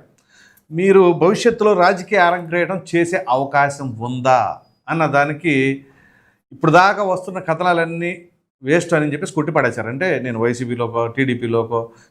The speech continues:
చంద్రబాబు నాయుడుతో సాన్నిహిత్యంగా ఉంటానని చెప్పేసి టీడీపీలో కానీ, పవన్ కళ్యాణ్ గారి పార్టీలో కానీ, లేకపోతే కమ్యూనిస్టులు అని, ఇక ఏదో చెప్పొచ్చారు, బీజేపీ అని. ఇవన్నీ చెప్పుకొస్తూ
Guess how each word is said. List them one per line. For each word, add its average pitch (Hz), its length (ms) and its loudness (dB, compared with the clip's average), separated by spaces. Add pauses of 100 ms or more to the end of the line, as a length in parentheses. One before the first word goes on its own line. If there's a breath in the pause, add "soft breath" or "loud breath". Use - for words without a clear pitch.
(100)
చంద్రబాబు 135 260 4
నాయుడుతో 123 260 -4
సాన్నిహిత్యంగా 123 580 -4
ఉంటానని 117 360 -4
చెప్పేసి 113 220 -10
టీడీపీలో 117 420 -2
కానీ, 110 300 -6 (380 loud breath)
పవన్ 135 200 4
కళ్యాణ్ 120 240 -2
గారి 117 160 -2
పార్టీలో 113 380 -2
కానీ, 107 280 -8 (420 soft breath)
లేకపోతే 120 760 2
కమ్యూనిస్టులు 127 460 0
అని, 110 180 -4
ఇక 139 100 -2
ఏదో 170 440 4
చెప్పొచ్చారు, 147 380 0
బీజేపీ 120 480 0
అని. 104 160 -2 (500 soft breath)
ఇవన్నీ 190 240 2
చెప్పుకొస్తూ 220 580 2